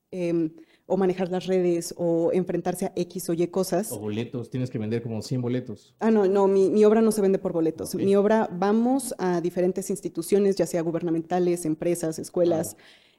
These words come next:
Speaker 1: eh, y presentamos la obra, esta es de, em, conciencia, sensibilización y prevención de violencia de género, para que si a
Speaker 2: La
Speaker 1: alguien le
Speaker 2: chequen.
Speaker 1: interesa, contáctenme.
Speaker 2: No, pues dejamos todos los enlaces aquí en la cajita de la descripción.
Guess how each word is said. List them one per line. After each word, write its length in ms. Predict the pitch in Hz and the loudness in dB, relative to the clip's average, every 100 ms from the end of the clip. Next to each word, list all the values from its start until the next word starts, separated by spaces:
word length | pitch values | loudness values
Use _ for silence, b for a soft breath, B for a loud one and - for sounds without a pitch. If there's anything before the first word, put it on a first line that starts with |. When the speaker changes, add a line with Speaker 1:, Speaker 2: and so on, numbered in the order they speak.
| - | -4
Speaker 1:
eh, 260 | 185 180 175 | 2 2 0
y 60 | |
presentamos 540 | 190 185 190 190 202 208 | -2 -2 0 2 0 2
la 140 | 185 | 2
obra, 240 | 175 180 | 2 2
esta 220 | 175 175 175 | 0 0 -2
es 160 | 165 | 0
de, 380 | 165 175 175 165 | 0 2 2 -2
em, 500 | - 170 160 160 - - | -2 0 2 0 -2 -4
conciencia, 760 | 185 180 180 190 190 190 185 | -2 -2 2 0 2 2 0
sensibilización 880 | 180 170 170 170 156 175 - 180 175 | 0 -4 -2 -4 -4 -6 0 2 2
y 60 | 175 | 0
prevención 480 | 165 170 170 180 | 0 -2 0 0
de 60 | 180 | 2
violencia 400 | 170 160 160 160 | 0 0 -2 -4
de 60 | 160 | -6
género, 480 | - 190 160 175 214 - | -2 0 0 -4 -8 -16
para 140 | 180 | -20
que 260 | - - 170 _ _ _ _ | -20 -20 -20 _ _ _ _
si 140 | 190 | -6
a 40 | |
Speaker 2:
La 60 | 151 | -4
Speaker 1:
alguien 160 | 180 247 | -2 0
le 80 | |
Speaker 2:
chequen. 140 | 214 170 | 0 -2
Speaker 1:
interesa, 480 | 175 - - 269 277 - | -2 -6 -8 -6 -6 -6
contáctenme. 640 | 185 170 208 - 277 269 | -8 -8 -10 -10 -2 0
Speaker 2:
No, 80 | 277 | 2
pues 100 | 202 | 0
dejamos 340 | 135 160 180 | -2 -4 -4
todos 160 | 170 170 | -4 -2
los 180 | 147 120 | -2 -4
enlaces 440 | 113 123 135 131 | -6 -6 -8 -12
aquí 180 | 107 - | -12 -8
en 60 | 120 | -8
la 100 | 90 | -8
cajita 240 | 107 110 | -10 -6
de 80 | 117 | -4
la 60 | 101 | -4
descripción. 500 | 98 98 - 113 | -6 -12 -10 -10